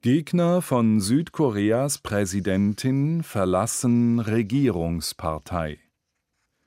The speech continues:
Vor dem Hintergrund der Affäre um die südkoreanische Präsidentin Park Geun-hye hat sich die Regierungspartei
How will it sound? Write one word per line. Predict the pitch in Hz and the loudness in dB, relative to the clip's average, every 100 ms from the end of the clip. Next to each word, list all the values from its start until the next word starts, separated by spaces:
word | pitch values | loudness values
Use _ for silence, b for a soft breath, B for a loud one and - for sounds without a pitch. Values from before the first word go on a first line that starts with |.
| b b | b b
Vor | b 139 135 | b 0 2
dem | 135 131 | 2 2
Hintergrund | 120 139 170 135 107 92 98 107 143 170 - - | 2 2 2 2 0 0 0 2 0 -4 -8 -2
der | 101 101 - | 0 0 -2
Affäre | 104 - 113 113 120 120 131 143 b b | -6 -4 0 2 2 0 -2 -4 b b
um | 113 113 107 | 0 2 2
die | 107 107 104 | 2 0 0
südkoreanische | 95 85 104 135 - - 110 90 95 87 85 98 117 110 - 107 101 | -2 -2 0 -2 -4 -2 -2 0 0 0 0 0 -2 -4 -4 -2 -4
Präsidentin | - 92 92 90 95 90 95 107 110 107 104 101 b b b | -4 -2 -2 -2 -2 -2 -2 -2 -2 -2 0 -2 b b b
Park | - 104 - - _ | -4 -4 -4 -18 _
Geun-hye | 101 98 92 85 107 104 110 131 b b b b | 0 0 0 -2 0 0 -2 -6 b b b b
hat | 110 113 | -6 -4
sich | - 135 143 - | -4 -4 -4 -8
die | 117 110 101 | -4 0 0
Regierungspartei | 87 95 87 123 123 98 98 98 - - 95 92 90 98 95 98 107 | 0 -2 -2 -4 -4 -2 -2 -4 -8 -6 -4 -4 -6 -4 -2 -2 -4